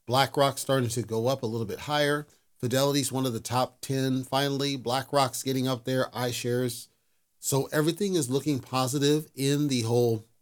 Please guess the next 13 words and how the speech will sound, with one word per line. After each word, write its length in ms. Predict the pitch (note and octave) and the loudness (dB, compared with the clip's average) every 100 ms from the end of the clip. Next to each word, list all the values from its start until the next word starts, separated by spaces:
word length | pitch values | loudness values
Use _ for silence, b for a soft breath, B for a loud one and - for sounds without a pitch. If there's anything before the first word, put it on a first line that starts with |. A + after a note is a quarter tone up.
| _ - | _ 0
Bitcoin 460 | D3+ D3+ C3 B2+ | 0 2 0 0
E 180 | B2+ C#3+ | -2 -8
T 280 | - B2+ B2+ | -8 -6 -2
F 280 | B2+ A#2 - _ _ - | -2 -4 -8 _ _ -4
market. 440 | A2 C#3 - - _ _ _ _ _ _ _ _ _ _ | 2 2 0 -8 _ _ _ _ _ _ _ _ _ _
Remember 480 | B2+ D#3 G#3+ B2+ F#2+ | 0 4 4 4 0
that 180 | A#2+ A#2 | -2 0
they 120 | C3+ | 2
have 200 | C3 C#3 | 2 2
to 80 | - | -2
keep 400 | - - D#3+ - _ _ _ - | -4 -2 -2 -4 _ _ _ -4
that 240 | C#3 A#2+ | -2 -2
pool, 480 | - A#3+ D#3+ - C#3+ | 0 4 4 2 -8